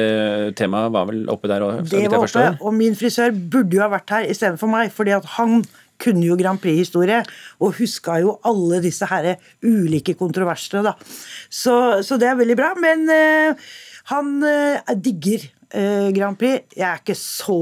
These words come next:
Speaker 2: opptatt av det, da. Men
Speaker 1: Nei, så han er ikke så opptatt av budskapet?
Speaker 2: Nei.
Speaker 1: Men du, Iselin, var håpefull.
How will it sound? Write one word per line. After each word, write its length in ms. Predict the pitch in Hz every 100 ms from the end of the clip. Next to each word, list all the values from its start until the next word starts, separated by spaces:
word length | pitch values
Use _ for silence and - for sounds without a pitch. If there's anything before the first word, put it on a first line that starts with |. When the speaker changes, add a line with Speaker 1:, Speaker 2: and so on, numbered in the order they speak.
| 165 131
Speaker 2:
opptatt 400 | 156 - 151 -
av 140 | 147
det, 160 | 127 113
da. 60 | - - -
Men 160 | -
Speaker 1:
Nei, 240 | 78 90 127
så 160 | 120 110
han 160 | 110
er 80 | 92
ikke 80 | -
så 80 | 92
opptatt 160 | 95
av 80 | 95
budskapet? 560 | 95 87 - 80 80 127 -
Speaker 2:
Nei. 260 | 175 160 190 -
Speaker 1:
Men 140 | 180 143
du, 120 | 131 147 170
Iselin, 480 | 160 175 180 202 175
var 140 | 170
håpefull. 580 | 165 165 127 123 147 117